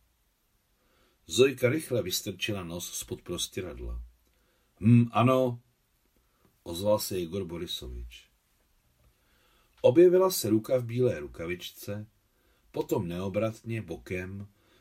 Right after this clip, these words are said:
vešla mladá žena. Postavila si u nohou černý kufr, koketně, mohu říct oči, se zeptala: „Nespletla jsem se? Bydlíš zde, Morozovovi?“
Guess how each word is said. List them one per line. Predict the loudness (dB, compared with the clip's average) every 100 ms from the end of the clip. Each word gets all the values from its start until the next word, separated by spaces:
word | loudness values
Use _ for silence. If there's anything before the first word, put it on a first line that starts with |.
| _ -4
vešla | -2 -2 -4
mladá | -8 -8 -8 -8
žena. | -10 -12 -10 -12 -12 _ _ _ _ _ _ _ _ _ _ _ _ _ _ _ -2
Postavila | 0 2 0 2 0
si | -2 -2
u | -2
nohou | 0 2 2
černý | 0 -6 -8 -14
kufr, | -14 -14 -10 -12 -12 _ _ _ -12
koketně, | -10 -6 -8 -8 -8 -8 -12 _ _ _ -8
mohu | -4 -4
říct | -4 -8 -8
oči, | -4 0 0 -2 _ _ _
se | -8 0
zeptala: | 0 0 -2 -2 -6 -16 _ _ -20 _ -8
„Nespletla | -4 -2 4 6 6 4
jsem | 4 2
se? | 2 6 6 4 -6 _ _ _ _ _ _ _ _ -12
Bydlíš | -6 -2 0 2
zde, | 6 4
Morozovovi?“ | 6 2 2 -2 -4 2 4 2 -2